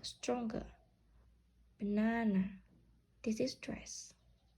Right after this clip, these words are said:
If a word has one syllables, you don't need to think about stress. But if word has two syllables or more, one syllable is always stressed. It has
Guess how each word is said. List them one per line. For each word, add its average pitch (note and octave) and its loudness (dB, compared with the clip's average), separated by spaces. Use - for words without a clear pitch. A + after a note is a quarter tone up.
If A#3+ 2
a A#3 6
word D4 8
has C#4+ 4
one A3 4
syllables, G#3+ 0
you F4 8
don't F#4 10
need D#4 6
to C4+ 6
think A#3 0
about G#3+ 2
stress. - -4
But G3+ 4
if E4+ 6
word C#4 8
has A#3 2
two A3 0
syllables A3+ 4
or A3+ 4
more, A3+ 2
one D4+ 6
syllable D#4 6
is A3+ 2
always G#3+ 2
stressed. - -6
It A3+ 2
has G#3+ 0